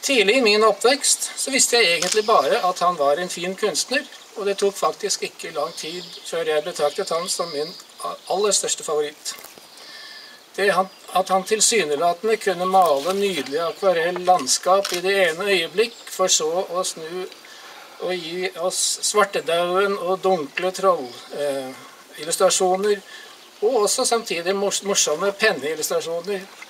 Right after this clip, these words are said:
Det er noe som jeg alltid har beundret om ham. Jeg kan huske at jeg bladde gjennom de bøkene vi hadde om ham, gang på gang.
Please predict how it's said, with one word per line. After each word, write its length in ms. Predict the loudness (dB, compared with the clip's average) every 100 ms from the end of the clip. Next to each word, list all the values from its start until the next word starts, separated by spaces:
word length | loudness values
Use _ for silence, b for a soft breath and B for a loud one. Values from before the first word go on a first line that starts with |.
| B B B -8
Det 100 | 2
er 120 | 4
noe 280 | 4 0 0
som 220 | 0 0
jeg 160 | -2 0
alltid 380 | 0 0 0 2
har 180 | 4 2 2
beundret 460 | 2 2 0 -2
om 120 | 0
ham. 200 | -2 -4 -10 -20 -20 -20 -20 -20 -20 -14 B B B B B B -12 -6
Jeg 120 | 2
kan 140 | 4
huske 420 | 6 4 4 4
at 520 | 4 4 2 0 -12 -12 -2
jeg 140 | -2
bladde 360 | 4 2 4 2
gjennom 400 | 2 2 0 -2
de 140 | -4 0
bøkene 400 | 2 2 -2 0
vi 80 |
hadde 260 | 4 4 4
om 100 | 2
ham, 180 | 2 0 -10 -16 -20 0
gang 220 | 2 2
på 120 | 2 2
gang. 300 | 2 0 -2